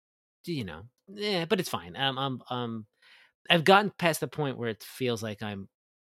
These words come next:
you know, I've gotten past that first level, uh, in a R P G point where you feel like, "I'm dying all the time, I'm spending all this healing just to, like, stay alive to get through. Oh my god, I've run out of ammo." You know, I've gotten to the point where I've got plenty of money for stuff and,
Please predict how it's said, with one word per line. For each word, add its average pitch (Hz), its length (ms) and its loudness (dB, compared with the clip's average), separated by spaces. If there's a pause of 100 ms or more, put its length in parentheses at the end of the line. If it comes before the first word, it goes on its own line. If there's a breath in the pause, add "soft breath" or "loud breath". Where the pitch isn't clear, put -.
(140)
you 120 60 -6
know, 104 80 -4
I've 113 80 -10
gotten 156 200 2
past 135 180 2
that 120 120 0
first - 260 -4
level, 110 500 -2
uh, 101 400 -4 (100)
in 110 140 -4
a 104 260 -6
R 110 100 -6
P 107 100 -10
G 120 160 -4
point 101 280 -6
where 98 80 -10
you 92 100 -10
feel 107 120 -6
like, 92 140 -8
"I'm 143 120 -10
dying 202 240 -2
all 139 120 -4
the 110 60 -12
time, 113 160 -8
I'm 104 60 -12
spending 160 380 -10
all 147 120 -8
this 139 140 -6
healing 151 400 4 (120)
just - 180 -8
to, 143 80 -6
like, 120 180 -6
stay 143 160 -6
alive 120 320 -4
to 113 60 -4
get 104 100 -10
through. 120 120 -4
Oh 165 160 -2
my 151 100 -4
god, 143 180 -6
I've 120 80 -6
run 131 160 -4
out 123 80 -2
of 117 80 -4
ammo." 113 460 -4 (500 loud breath)
You 104 100 -6
know, 90 80 -6
I've 98 120 -8
gotten 98 160 -6
to 95 80 -12
the 92 40 -14
point - 160 -14
where 117 80 -4
I've 151 80 -2
got 127 140 -2
plenty 143 160 -2
of 107 60 -4
money 104 180 -6
for - 140 -16
stuff 76 400 -14
and, 73 160 -20